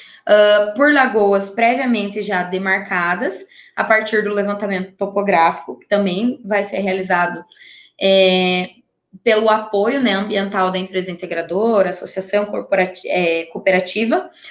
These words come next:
ou pela empresa, é, contratada quando, quando o negócio for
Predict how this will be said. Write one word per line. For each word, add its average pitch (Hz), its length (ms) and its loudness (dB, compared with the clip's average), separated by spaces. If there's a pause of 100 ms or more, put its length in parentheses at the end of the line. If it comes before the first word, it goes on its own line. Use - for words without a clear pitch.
(280)
ou 277 220 6
pela 311 200 4
empresa, 285 640 2 (380)
é, 214 520 2
contratada 240 760 0
quando, 226 760 -4
quando 214 260 -4
o 226 60 -2
negócio 208 440 0
for 208 640 0